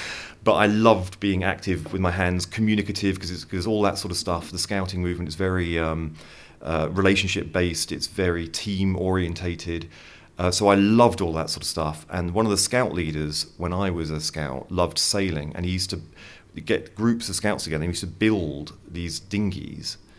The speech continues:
or, you know, not in plural, one.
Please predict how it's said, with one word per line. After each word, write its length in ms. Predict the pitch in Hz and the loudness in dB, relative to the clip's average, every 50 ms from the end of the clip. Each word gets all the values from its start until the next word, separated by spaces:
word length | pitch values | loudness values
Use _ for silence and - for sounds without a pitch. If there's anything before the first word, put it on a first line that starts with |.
| - - - | -20 -20 -8
or, 340 | 82 85 82 80 80 78 73 - - - | -4 -2 0 0 0 -2 -4 -6 -10 -8
you 80 | - | -8
know, 100 | 78 73 | -6 -4
not 320 | 73 76 85 - - - - | -4 -6 -6 -8 -10 -12 -10
in 220 | - 85 82 78 | -8 -6 -8 -8
plural, 360 | - - 92 85 80 78 78 | -4 0 0 2 2 0 -2
one. 540 | 82 82 90 87 82 78 76 78 76 - - | 0 0 2 2 2 2 0 -2 -6 -8 -12